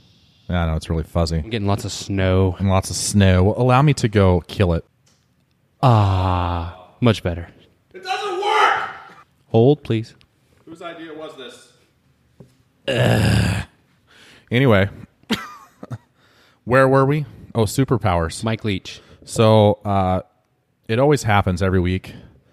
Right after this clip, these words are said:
Speaker 1: usually after Monday Night Football, Tuesday or Wednesday. Leach, of course, gives an interview, and somehow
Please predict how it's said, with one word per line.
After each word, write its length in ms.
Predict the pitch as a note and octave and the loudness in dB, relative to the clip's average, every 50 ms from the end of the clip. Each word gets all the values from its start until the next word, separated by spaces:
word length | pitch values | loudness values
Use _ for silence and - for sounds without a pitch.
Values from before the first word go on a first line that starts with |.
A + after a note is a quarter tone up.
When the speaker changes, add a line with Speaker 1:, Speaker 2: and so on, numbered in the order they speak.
| _ _ _ _ _ _ _ _ _ _ _ _ _ _ _ _ _ | _ _ _ _ _ _ _ _ _ _ _ _ _ _ _ _ _
Speaker 1:
usually 340 | - A#2+ B2 A#2+ A#2 G#2+ G2+ | 0 2 4 4 4 4 2
after 480 | F#2+ F#2+ F2+ - G2 F#2+ F#2 F2+ D#2+ - - - - | 2 0 0 0 0 -2 0 -2 -4 -6 -12 -10 -6
Monday 180 | G2 G2 F#2+ F2+ | -4 -2 0 0
Night 160 | F2+ F2+ - | -2 -2 -2
Football, 580 | - F#2 - - E2+ F2 F2 E2+ E2+ D#2+ D2+ - - - - - _ _ _ _ _ _ _ _ _ _ _ _ _ _ _ _ _ _ _ _ _ _ _ | -2 -2 0 2 2 4 4 4 4 2 0 -4 -12 -20 -20 -20 _ _ _ _ _ _ _ _ _ _ _ _ _ _ _ _ _ _ _ _ _ _ _
Tuesday 260 | - A#2 G#2 F#2+ G2 F2+ | -2 0 0 0 0 -2
or 60 | E2+ | -2
Wednesday. 500 | D#2+ E2 E2 D#2+ - - E2+ E2 D#2+ D2+ - - - - - - - _ _ _ _ _ _ _ _ _ _ _ _ _ _ _ _ _ _ _ _ _ - | -2 -2 -4 -4 -4 -2 -2 -2 -2 -6 -8 -14 -20 -20 -20 -20 -20 _ _ _ _ _ _ _ _ _ _ _ _ _ _ _ _ _ _ _ _ _ -4
Leach, 200 | G#2+ G#2 F#2+ - | -2 -2 0 0
of 60 | G2+ | 0
course, 240 | - G#2+ G2 F2 - | 2 2 2 2 2
gives 180 | - G2+ F2 E2 | 0 0 0 2
an 60 | F#2+ | 0
interview, 400 | F2+ E2+ E2+ E2+ F2 F2 F2 D#2+ | 0 0 0 0 0 0 0 0
and 160 | D#2 D#2 D2+ - - - - _ _ _ | -2 -4 -8 -12 -18 -20 -20 _ _ _
somehow 840 | - - - - E3 E3 E3+ D3 F#2+ A2 G2 D#2+ C#2+ D2 D#2 - | -12 -8 -4 0 0 2 2 0 0 0 -2 -2 -2 -4 -4 -6